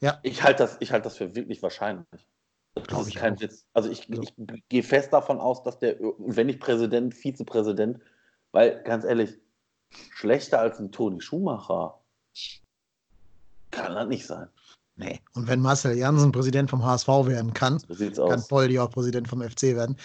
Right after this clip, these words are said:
Speaker 1: Ich
Speaker 2: Ja.
Speaker 1: weiß nicht, ob er wirklich diese Rolle als Präsident will oder lieber so diesen, die Toni Schumacher-Rolle in dem Trio
Speaker 2: Ja, genau.
Speaker 1: einnehmen
Speaker 2: Ja,
Speaker 1: möchte.
Speaker 2: das, das, das, das, das meine ich ja. Also ich glaub, also so, äh, Präsident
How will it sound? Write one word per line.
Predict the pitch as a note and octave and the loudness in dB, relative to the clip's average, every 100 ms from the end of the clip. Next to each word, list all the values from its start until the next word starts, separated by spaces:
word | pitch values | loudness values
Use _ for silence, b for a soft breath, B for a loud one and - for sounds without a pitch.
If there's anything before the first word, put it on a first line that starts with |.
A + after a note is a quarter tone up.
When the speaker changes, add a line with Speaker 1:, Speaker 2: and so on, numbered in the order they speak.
| B B | B B
Speaker 1:
Ich | |
Speaker 2:
Ja. | E3+ | 2
Speaker 1:
weiß | F3+ | 4
nicht, | F3 | 4
ob | |
er | F3 | 4
wirklich | F3 - | 2 -2
diese | D3 | 0
Rolle | C3 C3+ F3 D3 | 2 4 4 2
als | C#3+ | -2
Präsident | - C#3+ C3+ D3 G#3 | -6 -4 -2 -2 0
will | G#3+ | -2
oder | F#3+ D3+ | 0 0
lieber | D#3+ D#3+ | 0 0
so | C#3+ | 0
diesen, | C#3 C3+ B2+ A#2 | -2 -4 -6 -8
die | B2+ | -6
Toni | D#3 D#3+ D3 | 0 2 2
Schumacher-Rolle | F#3+ E3 C#3+ B2 C#3+ C#3+ | 4 4 4 4 4 2
in | C3+ | 0
dem | C3 | -4
Trio | - E3 D#3 | -4 4 4
Speaker 2:
Ja, | A#2+ | 6
genau. | F#3 D#3 A2 - | 4 4 2 -2
Speaker 1:
einnehmen | C3 B2+ B2 B2+ | -6 -4 -2 -2
Speaker 2:
Ja, | B2 | -4
Speaker 1:
möchte. | A#2 D3+ F3 | -4 -6 -2
Speaker 2:
das, | E3+ - - | -4 -6 -8
das, | D3+ - | -4 -4
das, | - | 0
das, | C3+ - | -2 0
das | C3 C#3 C#3 | -4 2 4
meine | C#3+ | 4
ich | - | 2
ja. | - | 2
Also | A2+ A2+ | 2 0
ich | - | 4
glaub, | D3+ - | 4 4
also | B2 B2+ | 0 0
so, | A#2 A2+ F2+ - - | 2 2 2 -2 -10
äh, | - - | -10 -10
Präsident | - B2+ A#2+ C3 D3+ | 0 0 2 2 0